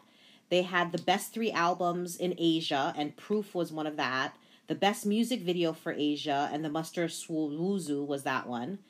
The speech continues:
The downloaded song of the year for Asia was yet to come. And the streaming song of the year they won, Western, for Left and Right.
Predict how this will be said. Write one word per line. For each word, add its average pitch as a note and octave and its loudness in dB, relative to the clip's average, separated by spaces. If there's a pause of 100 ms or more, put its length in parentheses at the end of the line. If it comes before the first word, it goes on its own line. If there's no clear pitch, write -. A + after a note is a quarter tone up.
(300)
The E3+ 0
downloaded A3 2
song G3+ 0
of G3 -4
the G3 0
year F3+ 0
for F3+ -6
Asia E3 2
was C#3+ -4
yet C#3 -4
to G#3+ -8
come. D#3+ -4 (360)
And E3 0
the E3 2
streaming C#4 2
song F3+ 0
of D#3+ -4
the D#3+ 0
year D3 2
they C#3+ 0
won, C3 -4
Western, D3 -2
for - -6
Left C#3+ -4
and D#3 -4
Right. C3 -4